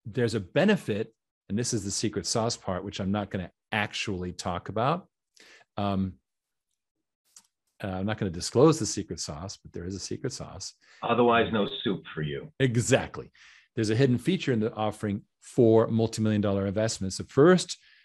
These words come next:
Speaker 1: sweet spot is five million dollars. The idea is, is that we're putting together a consortium of investors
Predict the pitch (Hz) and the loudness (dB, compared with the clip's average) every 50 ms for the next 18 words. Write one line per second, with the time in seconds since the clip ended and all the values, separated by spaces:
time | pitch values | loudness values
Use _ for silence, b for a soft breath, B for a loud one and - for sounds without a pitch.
0 | b b - - - 143 147 143 - - 117 107 110 110 101 95 - - 107 101 | b b -6 0 4 4 4 2 2 0 0 0 0 0 -4 -8 -4 -2 -2 0
1 | 101 92 92 92 92 90 87 87 82 - - _ - - - _ _ - 123 - | 0 0 -2 -4 -4 -4 -6 -8 -10 -12 -14 _ -20 -20 -20 _ _ -2 0 2
2 | 120 120 120 101 101 139 165 175 170 135 - 110 107 104 104 104 104 101 - - | 4 2 2 4 6 6 8 8 8 6 4 2 2 2 2 2 0 0 -4 -8
3 | _ - 104 101 92 - 110 101 - 101 95 - - 127 123 127 135 123 98 107 | _ -6 -6 -4 -4 -2 -4 -4 -2 -4 -6 -4 -2 -2 -2 0 -2 -4 -2 -2
4 | 98 95 95 98 107 - 104 - - 107 98 - - 139 147 170 160 - - 98 | -2 0 0 -2 -4 -4 -8 -8 -6 -6 -4 -2 2 2 4 4 2 0 -2 -4
5 | 95 92 85 90 90 87 80 110 120 135 131 - - - - 98 - - | -4 -4 -4 -6 -6 -4 -2 0 0 0 -2 -4 -10 -12 -14 -14 -18 -18